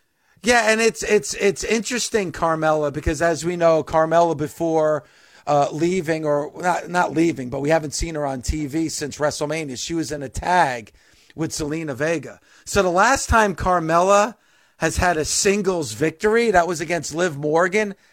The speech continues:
back in October, believe it or not. It's been a long time. She's done a lot of losing as a solo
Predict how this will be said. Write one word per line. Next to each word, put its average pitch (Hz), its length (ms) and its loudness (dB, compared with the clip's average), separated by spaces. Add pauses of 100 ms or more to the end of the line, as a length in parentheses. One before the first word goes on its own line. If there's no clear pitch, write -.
back 208 280 0
in 226 120 2
October, 143 800 -4 (100)
believe 135 340 -8
it 131 100 -10
or 127 120 -12
not. 117 280 -10
It's - 120 -20
been 202 160 -2
a 165 60 0
long 185 420 2
time. - 340 -8 (420)
She's 214 240 0
done 254 180 4
a 226 60 8
lot 226 280 6
of 196 120 4
losing 160 680 2
as 151 240 0
a 147 40 -6
solo 156 760 4